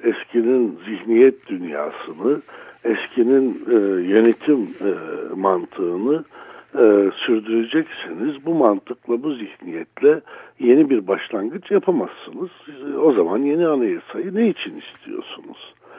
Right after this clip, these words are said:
Akla şu geliyor tabii, Türkiye'de yeni, e, anayasayla ya da hukukla her şeyi halletme gibi bir beklenti var.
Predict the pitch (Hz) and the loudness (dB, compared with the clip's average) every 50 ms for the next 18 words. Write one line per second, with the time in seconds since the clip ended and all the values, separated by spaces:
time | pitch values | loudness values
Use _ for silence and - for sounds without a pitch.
0 | - - - - - - - - - - 151 - _ _ 190 190 - - - 208 | -20 -20 -18 -18 -18 -20 -20 -4 0 2 2 2 _ _ 2 2 4 2 -2 0
1 | 175 165 117 92 85 87 87 87 - - 95 87 90 90 - - 131 107 - - | 2 2 2 2 0 -4 -8 -8 -6 -6 -6 -6 -8 -10 -8 -8 -8 -8 -2 2
2 | 127 123 117 117 131 131 123 - - _ _ _ _ _ _ _ _ _ _ _ | 4 4 6 8 6 6 6 4 -2 _ _ _ _ _ _ _ _ _ _ _
3 | _ _ _ _ _ - - 120 120 117 123 120 123 123 120 110 117 135 117 117 | _ _ _ _ _ -6 -2 2 4 6 6 8 8 6 6 6 6 8 8 8
4 | 117 110 104 101 - 131 127 135 143 147 143 123 - - - 139 127 123 120 120 | 8 8 6 6 4 4 6 6 6 6 4 4 0 2 6 6 6 8 8 8
5 | 120 117 117 - - - - - - - 123 113 117 123 104 104 113 - - - | 6 6 4 2 -6 -16 -16 -12 0 0 2 4 6 4 4 2 -4 -4 -2 -2
6 | - 165 - - 101 110 113 131 151 156 135 - - 107 117 131 117 113 127 135 | -2 -2 -2 -2 0 0 2 2 0 -2 -2 -4 -6 -2 -2 -2 -2 -2 -2 -2
7 | 127 127 127 123 - _ _ _ 160 147 120 - 170 85 - 165 156 147 135 120 | 2 2 2 0 0 _ _ _ -2 -2 -2 -4 -10 -12 -12 -10 -10 -10 0 2
8 | 131 120 - - - 127 110 101 90 - - 87 78 78 - - - | 2 2 2 2 2 4 4 4 2 -4 -8 -8 -8 -8 -10 -14 -16